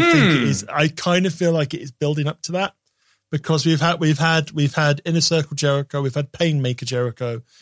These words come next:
Speaker 1: We're probably gonna get Lionheart Jericho next week. Um,
Speaker 2: I need a
Speaker 1: I
Speaker 2: classic Lion Tamer next week. I need the classic Lion
Speaker 1: I
Speaker 2: Tamer, but
Speaker 1: I, I can ima-, I can imagine Jericho going through all the trials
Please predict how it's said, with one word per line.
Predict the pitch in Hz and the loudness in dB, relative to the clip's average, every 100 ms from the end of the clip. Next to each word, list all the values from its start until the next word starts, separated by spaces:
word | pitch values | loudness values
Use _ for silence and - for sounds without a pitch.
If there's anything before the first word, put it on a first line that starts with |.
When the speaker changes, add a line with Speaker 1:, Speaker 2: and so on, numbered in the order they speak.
| _ _ - | _ _ -6
Speaker 1:
We're | |
probably | 170 208 202 208 | -2 -2 0 0
gonna | 175 165 | 2 4
get | 156 147 | 2 2
Lionheart | 147 139 127 131 120 | 0 2 0 -2 -4
Jericho | 131 123 - 131 | -6 -6 -4 -6
next | 123 - 127 | -6 -8 -8
week. | 117 113 - _ _ - _ | -8 -10 -20 _ _ -20 _
Um, | 131 127 123 123 120 117 110 _ - - | -2 0 2 0 -2 -4 -6 _ -6 2
Speaker 2:
I | 156 | 4
need | 160 160 156 | 6 4 4
a | 170 | 2
Speaker 1:
I | |
Speaker 2:
classic | 185 143 147 135 | 2 2 0 0
Lion | 127 120 113 | 0 0 0
Tamer | 127 110 110 | 0 0 -2
next | 113 113 | -4 -4
week. | 117 110 - | -2 -2 -2
I | 127 | -2
need | 123 123 | -2 -2
the | 120 | -4
classic | - 127 - 135 | -2 0 0 -2
Lion | 123 117 180 | -2 0 2
Speaker 1:
I | 190 220 | 2 2
Speaker 2:
Tamer, | 104 | -2
but | 107 185 - - - - | 0 0 0 -10 -20 -4
Speaker 1:
I, | 185 202 208 - - | 0 2 2 -2 -2
I | 202 | 0
can | - 208 | 0 0
ima-, | 196 196 202 | 0 0 0
I | 180 | -2
can | 175 190 | -2 0
imagine | 180 185 202 175 202 196 180 | 2 2 2 0 -2 -2 -2
Jericho | 170 160 151 127 139 | 0 2 2 0 -2
going | 123 139 135 | 0 0 -2
through | - 139 - | -4 -8 -6
all | 156 170 190 202 214 208 | -2 0 0 -4 -6 -6
the | 208 | -6
trials | - 175 127 113 120 - | -2 0 0 -2 -8 -10